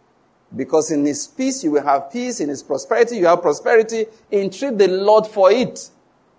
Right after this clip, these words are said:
Now, back to where I began from. So I was saying, our words don't matter unless they are words of faith. Remember that? That's where I began from. We must always keep the faith. Satan is not powerful.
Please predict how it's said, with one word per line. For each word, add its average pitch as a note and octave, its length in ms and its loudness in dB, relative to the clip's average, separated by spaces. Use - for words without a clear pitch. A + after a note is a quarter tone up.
Now, D3 160 2
back D#3 240 2
to E3+ 60 -6
where F3 160 6
I - 20 2
began D#3+ 280 2
from. E3 260 -4
So E3 120 0
I E3 40 8
was E3+ 200 4
saying, G#3+ 300 4
our F3+ 220 4
words G#3+ 220 2
don't G3+ 180 2
matter F#3 200 -2
unless E3+ 260 -2
they D3+ 80 0
are C#3 80 4
words D3 200 2
of B2+ 120 -4
faith. A#2+ 260 -6
Remember D#3 260 0
that? C#3+ 200 0
That's D3 140 -6
where D#3 80 2
I - 20 2
began D3 280 0
from. C3+ 220 -8
We C3+ 80 -8
must D3 200 -2
always F3+ 300 2
keep - 300 -6
the C#3 100 -10
faith. - 380 -8
Satan F#3 360 -2
is D3+ 100 -2
not D3+ 180 0
powerful. D#3 480 2